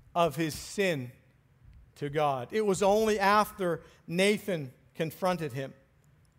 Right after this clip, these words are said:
did David respond with brokenness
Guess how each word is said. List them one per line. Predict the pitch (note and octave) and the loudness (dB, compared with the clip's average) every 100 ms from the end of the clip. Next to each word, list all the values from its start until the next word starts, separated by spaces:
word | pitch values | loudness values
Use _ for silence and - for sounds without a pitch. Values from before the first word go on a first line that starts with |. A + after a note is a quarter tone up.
| _ _ _ _ _ _ _ _ _ | _ _ _ _ _ _ _ _ _
did | E3+ D#3 | -6 0
David | F3 F#3 E3+ D#3+ - - - _ _ _ _ _ _ _ _ - _ _ - _ - - | 2 2 0 -6 -8 -20 -20 _ _ _ _ _ _ _ _ -20 _ _ -20 _ -20 -12
respond | D#3 D3+ - E3+ F3 F3 F3 D#3 | -10 -10 -2 2 2 2 0 -4
with | D3 C#3+ - - _ _ _ C3+ | -4 -4 -6 -20 _ _ _ -20
brokenness | C#3+ E3 E3 D3 A#2+ B2 A2+ - | -6 -4 -4 -8 -10 -10 -14 -20